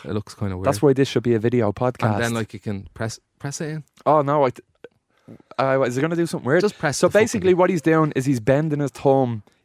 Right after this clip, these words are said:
Speaker 2: in about four
Speaker 1: But,
Speaker 2: different
Speaker 1: like, the
Speaker 2: directions.
Speaker 1: ball in your thumb at the end, like, sticks out.
Speaker 2: And he's asking me to push it.
Speaker 1: Push it in.
Speaker 2: So I'm gonna push it.
Speaker 1: Good, isn't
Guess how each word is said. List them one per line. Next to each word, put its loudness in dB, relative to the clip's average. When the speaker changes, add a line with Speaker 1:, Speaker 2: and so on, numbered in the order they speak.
Speaker 2:
in -2
about 2
four 2
Speaker 1:
But, 2
Speaker 2:
different 2
Speaker 1:
like, -10
the 4
Speaker 2:
directions. 4
Speaker 1:
ball 4
in -4
your -4
thumb -4
at -6
the -6
end, -4
like, -2
sticks -2
out. 2
Speaker 2:
And -2
he's -4
asking 0
me -2
to -2
push 0
it. -2
Speaker 1:
Push -8
it -8
in. -8
Speaker 2:
So -8
I'm -4
gonna 0
push -2
it. -4
Speaker 1:
Good, 4
isn't 0